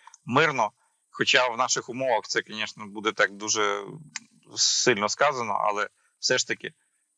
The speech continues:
я бажаю, щоб ми всі, всі нормально зустріли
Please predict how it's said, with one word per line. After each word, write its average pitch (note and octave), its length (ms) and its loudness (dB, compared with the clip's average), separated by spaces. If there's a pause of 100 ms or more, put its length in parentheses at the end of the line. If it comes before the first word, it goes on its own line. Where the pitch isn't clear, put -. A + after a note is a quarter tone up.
(120)
я A#2 180 4
бажаю, B2+ 380 2
щоб A#2 240 -4
ми A#2+ 300 0
всі, A2+ 260 -4
всі G#2+ 440 -2
нормально A2+ 440 4
зустріли G#2+ 720 -2